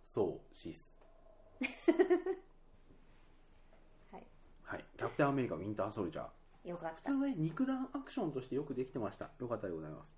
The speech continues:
Speaker 2: 良かったです。
Speaker 1: うん。
Speaker 2: 縦、縦アクションすごい良かったです、今回。
Speaker 1: うん。
Speaker 2: あの、なんだっけ。なんだっけ。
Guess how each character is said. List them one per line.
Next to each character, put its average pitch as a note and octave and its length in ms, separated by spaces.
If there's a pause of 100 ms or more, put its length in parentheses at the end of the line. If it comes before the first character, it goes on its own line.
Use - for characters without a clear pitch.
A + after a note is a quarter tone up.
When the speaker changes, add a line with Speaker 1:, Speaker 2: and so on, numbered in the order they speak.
(180)
Speaker 2:
良 F3+ 80
か D#3+ 120
っ D#3 120
た - 60
で - 60 (140)
す。 - 240
Speaker 1:
う F3+ 60
ん。 D#2 240 (920)
Speaker 2:
縦、 - 540
縦 A3 240
ア A#3+ 100
ク A#3+ 100
シ F3 80
ョ E3 60
ン E3+ 60
す F3 80
ご F3+ 100
い E3+ 40
良 D#3+ 80
か D3+ 100
っ C#3+ 60
た - 100
で C3+ 60
す、 - 80
今 - 180
回。 - 220
Speaker 1:
う G#2+ 60
ん。 E2+ 200 (1300)
Speaker 2:
あ - 40
の、 D3 60 (2250)
な E3 80
ん D#3 40
だ D3+ 80
っ - 100
け。 - 80 (760)
な F3 80
ん D#3 40
だ E3 60
っ - 60
け。 - 100